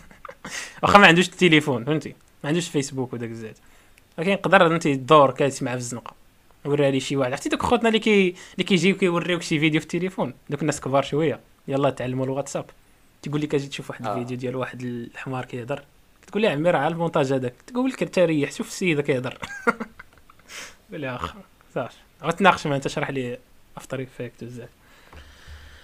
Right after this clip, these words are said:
Speaker 1: ايوا، هي هذيك. ياك ما تودع انت، ياك ما عندك التزامات.
Speaker 2: د-، شحال درنا في الحلقة الصاحبي؟
Speaker 1: صراحة درنا واحد،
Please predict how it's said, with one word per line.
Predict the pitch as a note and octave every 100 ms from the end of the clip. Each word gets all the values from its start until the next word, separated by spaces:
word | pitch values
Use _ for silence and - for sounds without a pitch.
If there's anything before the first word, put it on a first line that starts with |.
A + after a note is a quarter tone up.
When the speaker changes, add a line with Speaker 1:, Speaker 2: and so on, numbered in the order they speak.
| - - - - - _ _ -
Speaker 1:
ايوا، | A3+ A#3 G#3 F#3
هي | F#3 F#3+ E3
هذيك. | C3 C3 - - - - - - - _ _ _ _ - - - - - -
ياك | G#3+ -
ما | G3
تودع | G3 E3 C3+ C#3
انت، | C#3
ياك | D3+ D#3
ما | E3
عندك | C#3+ C3+ C#3+
التزامات. | C3+ C3+ C3+ B2+ A#2 - - - _ - - - _ _ _ _ - _ _ _ _ _ _ _ _ -
Speaker 2:
د-، | F3 D3+ C#3
شحال | -
درنا | - D3
في | -
الحلقة | A2+ - F#2
الصاحبي؟ | - - - _ - - - D2 D2+ D#2+ E2 D#2+
Speaker 1:
صراحة | - - B2 - A#2+ D3 D3 B2+ A#2+ B2 - - - _
درنا | A#2 A#2+ B2 A#2+
واحد، | A#2+ - A#2+ A#2